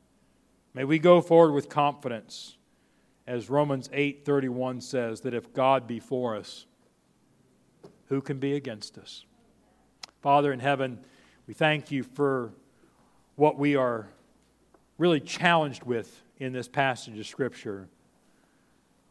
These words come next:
Lord, help us to be encouraged. Help us to be rebuked where we need to be rebuked.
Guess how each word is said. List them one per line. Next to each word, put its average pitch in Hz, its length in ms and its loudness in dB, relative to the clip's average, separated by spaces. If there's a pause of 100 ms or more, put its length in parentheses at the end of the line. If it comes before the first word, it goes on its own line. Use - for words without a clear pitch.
Lord, 156 160 4
help 180 200 6
us 170 140 2
to 160 100 -6
be 131 160 -4
encouraged. 160 680 0
Help 143 240 2
us 143 160 -2
to 147 140 -6
be 135 560 -2 (1120)
rebuked 151 680 0 (800)
where 156 160 6
we 147 100 0
need 156 200 -2
to 160 60 -2
be 160 140 2
rebuked. 139 680 -4